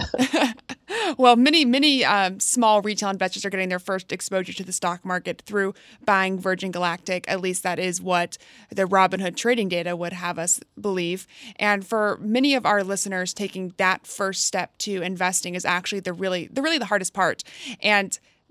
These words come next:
Speaker 2: taking that first step to getting your financial future in order is really challenging, but it's the most important thing you can do to help kickstart that financial future. So to get you started with investing, we actually put together a starting kit here at The Motley Fool.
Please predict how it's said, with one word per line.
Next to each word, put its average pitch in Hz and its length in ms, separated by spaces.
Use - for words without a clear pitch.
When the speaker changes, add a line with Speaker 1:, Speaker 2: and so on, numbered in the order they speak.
Speaker 2:
taking 302 260
that - 180
first 226 200
step 202 240
to 190 460
getting 214 260
your 196 120
financial 190 340
future 190 240
in 175 60
order 180 260
is 190 220
really 190 260
challenging, 175 480
but 185 140
it's 185 100
the 220 80
most 240 220
important 214 440
thing 196 200
you 180 80
can 190 120
do 180 280
to 196 220
help 196 320
kickstart - 580
that - 200
financial 180 360
future. 175 400
So 254 260
to 247 120
get 285 200
you 285 100
started 254 220
with 214 120
investing, 196 460
we 226 100
actually 320 320
put 262 200
together 202 340
a 190 80
starting 190 460
kit 240 260
here 247 160
at 240 80
The 247 80
Motley 247 220
Fool. 254 340